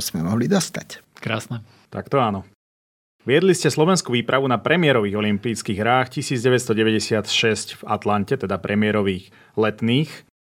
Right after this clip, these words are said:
Speaker 3: kde sme získali naše prvé tri medaily. Zlato, striebro aj bronz. Historicky prvú zlatú medailu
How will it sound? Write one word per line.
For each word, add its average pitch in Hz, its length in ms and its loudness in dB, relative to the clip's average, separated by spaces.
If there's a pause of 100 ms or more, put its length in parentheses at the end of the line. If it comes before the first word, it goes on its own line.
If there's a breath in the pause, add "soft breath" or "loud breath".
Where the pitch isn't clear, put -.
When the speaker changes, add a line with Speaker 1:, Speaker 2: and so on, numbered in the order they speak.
(260)
Speaker 3:
kde 127 160 2
sme 131 160 2
získali 147 400 0
naše 123 320 0
prvé 156 400 4
tri 127 240 -2
medaily. 104 480 2
Zlato, 165 240 2
striebro 117 400 0
aj 110 160 2
bronz. 95 280 -2 (480)
Historicky 143 560 2
prvú 180 320 2
zlatú 120 320 2
medailu 113 560 2